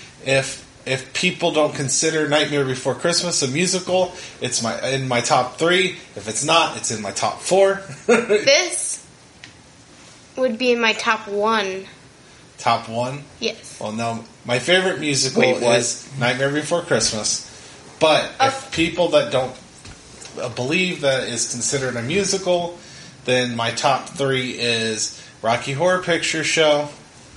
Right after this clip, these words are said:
Speaker 1: Sweeney Todd, and this one right here.
Speaker 2: Well, then, yeah.
Speaker 1: Little Shop of Horrors.
Speaker 2: Okay, well, then,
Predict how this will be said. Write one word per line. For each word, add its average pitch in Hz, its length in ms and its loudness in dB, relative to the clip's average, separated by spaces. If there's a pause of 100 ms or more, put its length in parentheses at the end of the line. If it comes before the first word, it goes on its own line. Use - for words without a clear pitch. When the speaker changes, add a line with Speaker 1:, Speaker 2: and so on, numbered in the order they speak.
(540)
Speaker 1:
Sweeney 151 540 2
Todd, 131 500 2 (840)
and 113 720 0 (420)
this 113 260 -2
one 98 120 -8
right 98 180 -6
here. - 260 -12 (260)
Speaker 2:
Well, 277 200 4
then, 320 260 2 (160)
yeah. 262 300 2
Speaker 1:
Little - 160 -4
Shop 117 260 2
of 98 80 -6
Horrors. - 400 -10 (100)
Speaker 2:
Okay, 247 420 2
well, 233 240 2
then, 262 200 0